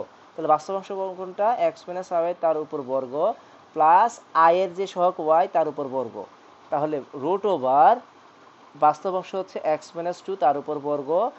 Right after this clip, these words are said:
আই এর যে সহগ ওয়াই, ওয়াই এর উপর বর্গ। এই পর্যন্ত বুঝছো কিনা? নিশাদ, একটু জানাও তো এটা বুঝছো কিনা? ওই যে আমরা তখন কি লিখছিলাম? আই মানে হচ্ছে কাল্পনিক অংশের সহগের বর্গ। এই যে এটা না ছিল যে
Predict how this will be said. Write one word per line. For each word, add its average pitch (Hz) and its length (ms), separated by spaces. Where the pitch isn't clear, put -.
আই 147 220
এর 185 200
যে 196 80
সহগ 165 380
ওয়াই, 156 200
ওয়াই 139 180
এর 135 120
উপর 131 120
বর্গ। 120 200
এই 190 140
পর্যন্ত 202 240
বুঝছো 175 300
কিনা? 175 320
নিশাদ, 180 280
একটু 185 160
জানাও 170 240
তো 180 60
এটা 180 100
বুঝছো 156 260
কিনা? 170 220
ওই 190 120
যে 254 200
আমরা 175 240
তখন 202 260
কি 233 100
লিখছিলাম? 202 400
আই 180 260
মানে 208 180
হচ্ছে 214 240
কাল্পনিক 196 340
অংশের 208 240
সহগের 180 280
বর্গ। 156 260
এই 123 100
যে 170 80
এটা 156 160
না 170 200
ছিল 156 160
যে 139 60